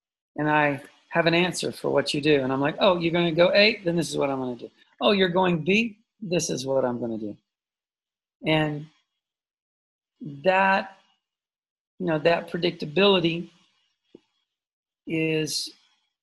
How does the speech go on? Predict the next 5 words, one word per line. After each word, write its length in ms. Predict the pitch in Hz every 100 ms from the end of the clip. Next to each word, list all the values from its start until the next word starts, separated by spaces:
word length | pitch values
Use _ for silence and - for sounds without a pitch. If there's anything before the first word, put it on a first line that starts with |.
| _ _ _ _ _ - - - _ -
it's 120 | -
very 440 | 170 190 185 180 190 -
powerful. 800 | - 190 208 185 - 160 151 -
And 320 | 160 165 170 294
with 200 | 165 170